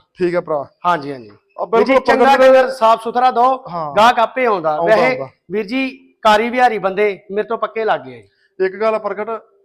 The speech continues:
Speaker 1: ਬਾਕੀ ਜਿਹੋ ਜਿਹਾ ਹੀ ਆਪਾਂ ਪਸ਼ੂ ਲਿਆਉਣ ਲੱਗ ਪੈਂਦੇ, ਉਹੋ ਜਿਹਾ ਕਿੱਲਾ ਬਣ ਜਾਂਦਾ।
Speaker 2: ਹਾਂਜੀ, ਹਾਂਜੀ,
Speaker 1: ਮੰਨ ਲਓ
Speaker 2: ਬਿਲਕੁਲ ਜੀ।
Speaker 1: ਤੁਸੀਂ ਬਰੀਡਾਂ ਲਿਆਉਂਦੇ ਜੇ ਪੰਦਰਾਂ ਸੋਲਾਂ ਕਿਲੋ ਤੋਂ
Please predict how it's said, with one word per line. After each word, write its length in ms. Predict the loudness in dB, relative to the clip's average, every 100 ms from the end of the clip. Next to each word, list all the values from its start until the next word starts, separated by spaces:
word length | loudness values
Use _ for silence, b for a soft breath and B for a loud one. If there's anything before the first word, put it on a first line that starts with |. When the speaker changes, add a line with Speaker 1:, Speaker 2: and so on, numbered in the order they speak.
| _ _ -8
Speaker 1:
ਬਾਕੀ 240 | -8 -10
ਜਿਹੋ 400 | -8 -6 -4 -2
ਜਿਹਾ 100 | -2
ਹੀ 60 | -2
ਆਪਾਂ 200 | -2 -4
ਪਸ਼ੂ 240 | -6 -4
ਲਿਆਉਣ 200 | -2 0
ਲੱਗ 120 | 0
ਪੈਂਦੇ, 220 | -2 -6 -4
ਉਹੋ 80 | -4
ਜਿਹਾ 100 | -4
ਕਿੱਲਾ 220 | -2 -2
ਬਣ 180 | -2 -6
ਜਾਂਦਾ। 260 | -10 -8 2
Speaker 2:
ਹਾਂਜੀ, 260 | 2 2 0
ਹਾਂਜੀ, 220 | -2 -2
Speaker 1:
ਮੰਨ 160 | 0 2
ਲਓ 0 |
Speaker 2:
ਬਿਲਕੁਲ 160 | 2
ਜੀ। 60 | 0
Speaker 1:
ਤੁਸੀਂ 200 | -4 -4
ਬਰੀਡਾਂ 320 | -6 -2 -2
ਲਿਆਉਂਦੇ 260 | -2 -2 -4
ਜੇ 80 |
ਪੰਦਰਾਂ 320 | -4 -4 -4 -4
ਸੋਲਾਂ 260 | -2 -2
ਕਿਲੋ 160 | -2
ਤੋਂ 100 | -8